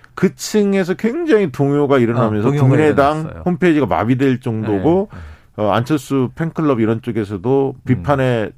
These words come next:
Speaker 1: 목소리가 제-,
Speaker 2: 나오고.
Speaker 1: 제법 많이 나왔단 말이죠.
Speaker 2: 음.
Speaker 1: 그러면서 이게 술렁거렸고
Speaker 2: 음.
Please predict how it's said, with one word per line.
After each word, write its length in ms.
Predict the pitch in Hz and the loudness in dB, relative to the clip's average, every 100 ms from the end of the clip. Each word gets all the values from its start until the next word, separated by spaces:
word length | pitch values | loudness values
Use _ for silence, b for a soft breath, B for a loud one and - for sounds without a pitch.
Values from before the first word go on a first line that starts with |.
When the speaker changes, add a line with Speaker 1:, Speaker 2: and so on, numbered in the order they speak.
| - | -8
Speaker 1:
목소리가 440 | 113 - 127 120 - | -6 -2 0 0 -2
제-, 140 | 123 | -10
Speaker 2:
나오고. 140 | 101 | -4
Speaker 1:
제법 200 | 120 143 117 | 0 2 0
많이 260 | 135 143 | -2 -2
나왔단 360 | 156 143 127 90 | 0 0 -2 -6
말이죠. 520 | 82 78 85 139 82 | -4 -6 -4 -4 -4
Speaker 2:
음. 40 | B B B - | B B B -2
Speaker 1:
그러면서 380 | 165 185 165 143 | 0 2 2 2
이게 120 | 131 | 0
술렁거렸고 960 | - 226 233 208 170 120 - 180 226 117 | 2 2 4 4 4 2 2 2 2 -2
Speaker 2:
음. 260 | 87 90 | -14 -14